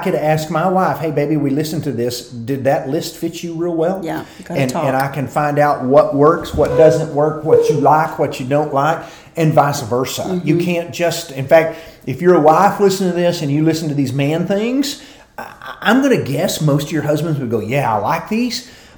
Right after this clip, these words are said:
Speaker 1: At the same time, it would be good to find out because they may go, "No, this is not me," uh, on a point that we may, we may make. And same with husbands listens about wives. You've gotta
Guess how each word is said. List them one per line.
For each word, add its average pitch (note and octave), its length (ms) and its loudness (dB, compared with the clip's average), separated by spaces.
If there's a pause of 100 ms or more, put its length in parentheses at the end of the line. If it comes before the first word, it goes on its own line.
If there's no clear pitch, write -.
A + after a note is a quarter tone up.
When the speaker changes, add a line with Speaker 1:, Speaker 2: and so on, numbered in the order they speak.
(180)
Speaker 1:
At B2+ 180 -8
the D3 80 -4
same D3+ 280 -2
time, G3 520 -2
it C#3+ 60 -2
would C3 180 -2
be A#2+ 80 -4
good C#3 280 0
to - 40 -4
find F3 300 -4
out G3+ 300 0
because C3 280 -6 (120)
they A#2+ 240 0
may C3 180 0
go, C3 260 0
"No, A#2 160 -2
this B2 220 -6
is B2 120 -6
not C#3 220 -4
me," E3+ 380 -6 (400)
uh, A#2 340 -2
on C3 180 2
a A#2+ 40 0
point D3+ 420 -2
that C3 180 -6
we C#3+ 140 -2
may, C#3+ 360 -2 (420)
we C#3 160 0
may C#3+ 160 0
make. D3 440 -2
And C#3 200 -2
same D3 420 -4
with D#3 140 -2
husbands C3+ 440 -2
listens C3 340 -4
about A#2+ 260 -4
wives. A#2 440 -4
You've G2+ 200 -12
gotta A#2+ 240 -4